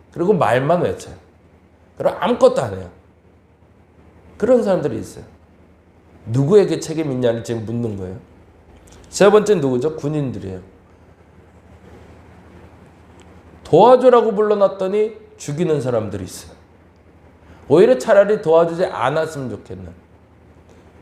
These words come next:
요번에 경기승 진흥인 얘기하면서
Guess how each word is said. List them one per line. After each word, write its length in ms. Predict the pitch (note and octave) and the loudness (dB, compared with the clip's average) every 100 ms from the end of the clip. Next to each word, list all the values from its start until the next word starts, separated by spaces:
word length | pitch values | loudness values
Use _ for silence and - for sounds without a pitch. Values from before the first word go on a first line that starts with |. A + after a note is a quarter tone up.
| - - - - | -20 -20 -20 -6
요번에 440 | G2+ A#2+ B2+ A#2+ | -2 0 0 -2
경기승 420 | - A2+ B2+ C#3+ | -2 -4 -4 -4
진흥인 640 | B2 B2 A#2+ A#2+ G#2 F#2 - - - | -4 -2 0 0 -2 -6 -14 -20 -8
얘기하면서 760 | A2 A2 A2 A#2 A2 G#2 G#2 | -6 -4 -4 -2 -4 -4 -6